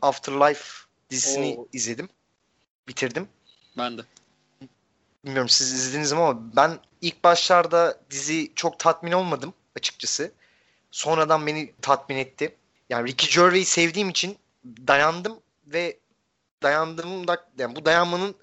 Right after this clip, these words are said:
Speaker 1: ödülünü aldığımı düşündüm açıkçası. Ee, onu tavsiye ederim hani izlemek isteyenlere. Biraz dram,
Speaker 2: Aa,
Speaker 1: ağır drama kaçan bir dizi.
Speaker 2: izledim, bir, izledim, bir yorumuna katılmıyorum abi.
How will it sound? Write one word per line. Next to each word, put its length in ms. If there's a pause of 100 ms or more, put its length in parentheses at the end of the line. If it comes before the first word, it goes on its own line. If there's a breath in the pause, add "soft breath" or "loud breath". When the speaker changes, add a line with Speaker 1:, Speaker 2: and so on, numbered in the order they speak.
(100)
Speaker 1:
ödülünü 360
aldığımı 400
düşündüm 340
açıkçası. 540 (680 soft breath)
Ee, 340
onu 200
tavsiye 380
ederim 160
hani 120
izlemek 300
isteyenlere. 540 (760 soft breath)
Biraz 280 (200)
dram, 220
Speaker 2:
Aa, 160
Speaker 1:
ağır 300
drama 340 (160)
kaçan 260
bir 60
dizi. 120
Speaker 2:
izledim, 380
bir, 340 (640)
izledim, 640
bir 60
yorumuna 320
katılmıyorum 680
abi. 260